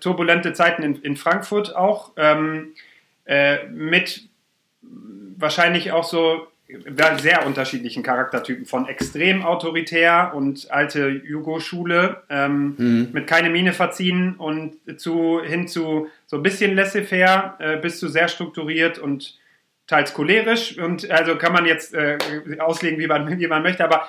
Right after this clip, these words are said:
Speaker 1: da war alles mit dabei. Ähm, in, in, in Oldenburg waren's, äh, waren's zwei und dann halt Johann noch. Also die Bandbreite ist sehr, äh, ist groß gewesen, würde ich sagen.
Speaker 2: Hm.
Speaker 1: Plus Bauermann zum Beispiel bei der Nationalmannschaft oder Chris Fleming. Ähm, also, äh,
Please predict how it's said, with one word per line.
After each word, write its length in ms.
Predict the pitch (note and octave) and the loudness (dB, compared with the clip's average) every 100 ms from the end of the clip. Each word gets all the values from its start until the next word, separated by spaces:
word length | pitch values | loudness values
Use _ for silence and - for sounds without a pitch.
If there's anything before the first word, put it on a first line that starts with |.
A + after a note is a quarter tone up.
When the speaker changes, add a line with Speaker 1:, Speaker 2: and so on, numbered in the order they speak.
| - | -8
Speaker 1:
da 120 | D3+ | 2
war 100 | D3+ | 4
alles 220 | E3 F#3 F#3 | 4 2 -2
mit 160 | E3 | 2
dabei. 480 | C#3+ C#3 D#3 F#3+ - | 2 4 4 4 0
Ähm, 680 | D#3+ D#3+ D#3+ D#3 D3+ D#3 - _ _ _ _ B2 _ | -4 -4 -4 -4 -4 -4 -10 _ _ _ _ -20 _
in, 260 | D3+ D3+ - | -4 -4 -6
in, 240 | D3 C#3 - | -6 -6 -6
in 120 | C#3+ | -4
Oldenburg 500 | D#3+ F#3 F3 E3 - | -2 0 -2 -4 0
waren's, 480 | D3+ D#3 D3+ - - | 0 0 -4 -8 -6
äh, 480 | C#3 B2+ C3+ B2 - | -4 -2 -4 -6 -6
waren's 300 | C3 - - | -8 -10 -4
zwei 380 | D3 D#3+ F3 | 4 6 4
und 140 | D3 C#3+ | 2 0
dann 180 | C#3 C3+ | 0 0
halt 140 | B2 | -2
Johann 260 | D3+ E3 D#3+ | -2 -2 -2
noch. 160 | E3 - | -2 -2
Also 220 | C#3+ D3 | -4 -2
die 100 | D3 | 0
Bandbreite 500 | D#3 F3+ D#3+ D#3+ D#3 | 2 2 2 2 2
ist 80 | D3 | 2
sehr, 260 | C#3+ C3+ C#3 | 4 4 0
äh, 200 | C3 - | -8 -10
ist 100 | - | -8
groß 240 | D3 F#3 | -4 -4
gewesen, 340 | F3+ E3 E3+ E3 | -2 0 0 -2
würde 120 | D#3 | -6
ich 60 | D3+ | 0
sagen. 280 | B3 - - | 2 2 0
Speaker 2:
Hm. 80 | |
Speaker 1:
Plus 180 | D3+ D3 - - _ - | -4 -4 -14 -20 _ 4
Bauermann 400 | E3+ F3 F3 E3+ | 6 8 4 2
zum 100 | D#3+ | 2
Beispiel 260 | D#3+ E3 | 2 2
bei 80 | C#3+ | 0
der 80 | C3+ | 2
Nationalmannschaft 800 | C3 C3 C3+ E3+ E3+ - E3 - | 0 -2 0 0 -2 -2 -4 -4
oder 140 | C3+ | -8
Chris 220 | - - - | -6 -6 0
Fleming. 480 | E3 F3 E3+ E3 - _ _ _ | 2 4 2 0 -10 _ _ _
Ähm, 560 | D3 D3 D3+ D3+ D3 - _ _ _ _ _ _ - | 2 4 4 0 -4 -8 _ _ _ _ _ _ 0
also, 520 | C#3 C#3 C#3+ C#3+ - - | 0 2 0 0 -6 -6
äh, 220 | E3 C#3+ | 0 2